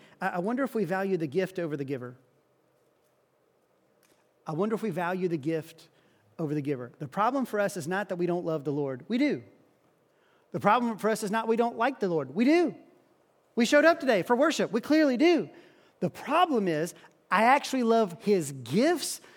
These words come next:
more than I love him. I like him and all. He's great. I just love what he can give me even more.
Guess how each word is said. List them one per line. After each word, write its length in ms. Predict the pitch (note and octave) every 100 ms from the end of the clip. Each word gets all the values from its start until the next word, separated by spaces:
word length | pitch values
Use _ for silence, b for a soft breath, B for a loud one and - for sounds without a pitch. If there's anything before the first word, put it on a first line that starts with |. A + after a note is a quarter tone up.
| B
more 340 | E3+ F#3+ B3 C4
than 140 | A#3
I 100 | G3+
love 240 | F#3+ F3+ -
him. 220 | D3+ A#2+ - _ _ _ _ _ _ _ _ -
I 160 | C4+
like 240 | E4+ F4 F4+
him 140 | C4
and 80 | G#3+
all. 180 | E3+ D#3
He's 300 | - E4+ C4
great. 360 | G3 D4+ D4 - B B B _
I 180 | A3 C#4+
just 220 | C4 C4+
love 200 | B3+ A#3
what 140 | G#3+ D#3+
he 120 | G#3
can 380 | G#3 F3+ C3+ A#2+
give 340 | D#3+ C#4 C4+
me 300 | E4 F4 E4+ B B _
even 460 | - A3 G3+ F#3+ F3
more. 440 | D3+ D3 C#3 B2